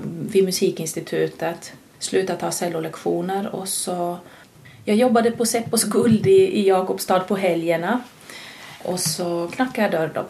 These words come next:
på, på veckorna. Så att jag hade som ett litet he-, deltidsjobb. Sen någon period så, så städade jag i Snellmansfabriken.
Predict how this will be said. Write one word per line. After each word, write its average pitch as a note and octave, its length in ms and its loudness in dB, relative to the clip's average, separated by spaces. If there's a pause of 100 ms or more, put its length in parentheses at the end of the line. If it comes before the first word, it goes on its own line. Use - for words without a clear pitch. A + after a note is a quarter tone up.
på, - 200 -6 (400)
på - 60 -8
veckorna. - 520 -6 (220)
Så - 140 -10
att F#3+ 60 -10
jag F#3+ 80 -6
hade F3 120 -4
som F3+ 140 -4
ett E3+ 100 -6
litet E3+ 400 -4
he-, - 260 -8
deltidsjobb. - 760 -2 (280)
Sen C4 220 2
någon A#3+ 180 6
period A3 460 4
så, A3 260 0
så - 200 -2
städade G3+ 560 6
jag F#3+ 200 2
i F#3+ 520 0 (260)
Snellmansfabriken. F#3 1800 4